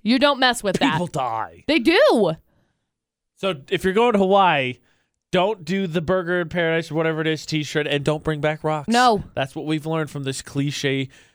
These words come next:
Speaker 2: uh, souvenirs discussion.
Speaker 1: Mm-mm.
Speaker 2: Hey, McCall, how reliant would you say you are on G P S?
Speaker 1: All of it.
Speaker 2: A J and McCall at V F X.
Speaker 1: I went to Texas, and that's all I lived on. Dustin's dad was like, "This is what you need to do."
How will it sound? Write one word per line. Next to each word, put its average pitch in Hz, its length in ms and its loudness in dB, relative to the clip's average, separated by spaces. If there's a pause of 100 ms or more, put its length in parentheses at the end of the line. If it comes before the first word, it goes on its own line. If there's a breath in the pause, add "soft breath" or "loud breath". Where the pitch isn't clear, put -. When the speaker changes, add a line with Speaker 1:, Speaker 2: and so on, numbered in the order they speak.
(140)
Speaker 2:
uh, 127 100 -2
souvenirs 147 560 -6
discussion. 110 580 -6
Speaker 1:
Mm-mm. 202 360 -10 (920)
Speaker 2:
Hey, 262 440 2
McCall, 262 360 2
how 311 180 4
reliant 226 420 2
would 196 160 2
you 185 100 0
say 185 220 2
you 175 180 2
are 160 220 4
on 147 440 0
G 143 180 -6
P 123 180 -4
S? - 380 -8 (680)
Speaker 1:
All 202 260 2
of 196 120 0
it. 220 320 -2
Speaker 2:
A 139 160 2
J 147 160 2
and 135 100 -2
McCall 139 260 2
at 127 60 -2
V 131 160 0
F 127 180 -2
X. 120 160 0
Speaker 1:
I 302 60 4
went 330 160 0
to 330 80 -4
Texas, 285 540 -2
and 240 100 -2
that's 233 220 0
all 220 160 2
I 214 100 0
lived 196 320 -4
on. 165 360 -4
Dustin's 269 380 2
dad 262 220 4
was 233 140 0
like, 233 120 2
"This 262 140 -4
is 254 80 -6
what 240 160 0
you 226 60 -4
need 233 160 -2
to 226 60 -4
do." 202 200 0